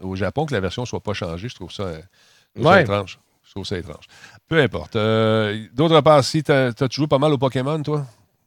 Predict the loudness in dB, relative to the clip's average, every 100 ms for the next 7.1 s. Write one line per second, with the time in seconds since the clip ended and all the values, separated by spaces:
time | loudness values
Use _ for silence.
0 | _ 0 6 8 8 6 4 2 0 0
1 | 0 0 0 -2 -4 -4 -6 -6 -4 -2
2 | -2 0 0 -2 -2 -2 -2 -2 -2 0
3 | 2 2 0 -4 -2 -4 -4 -4 -6 -8
4 | -10 -4 -2 -2 -4 -4 -2 -4 -4 -4
5 | -6 -10 -10 -10 -10 -8 -6 -4 -4 -4
6 | -6 -6 -4 -6 -6 -10 -10 -8 -6 0
7 | 2